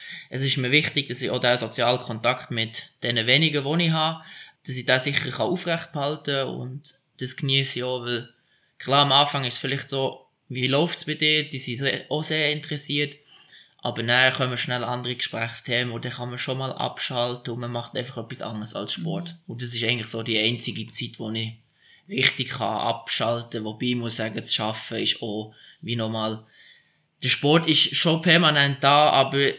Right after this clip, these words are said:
Speaker 1: man hat auch andere Gesprächsthemen, man ist um so viele Leute, man ist so viele Touristen dort oben, da, da bist du einfach abgelenkt.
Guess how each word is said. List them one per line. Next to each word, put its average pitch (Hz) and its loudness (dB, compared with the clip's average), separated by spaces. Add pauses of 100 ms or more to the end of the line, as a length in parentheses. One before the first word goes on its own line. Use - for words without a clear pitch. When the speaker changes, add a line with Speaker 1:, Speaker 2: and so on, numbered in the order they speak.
Speaker 1:
man 143 2
hat 143 0
auch 131 0
andere 151 2
Gesprächsthemen, 143 0
man 135 4
ist - 0
um 139 -2
so 143 0
viele 139 -2
Leute, 135 -4
man 131 2
ist 123 -2
so 139 0
viele 139 -4
Touristen 135 -4
dort 131 -4
oben, 131 -2
da, 135 -4
da - -6
bist 131 0
du - 0
einfach 120 -2
abgelenkt. 107 -8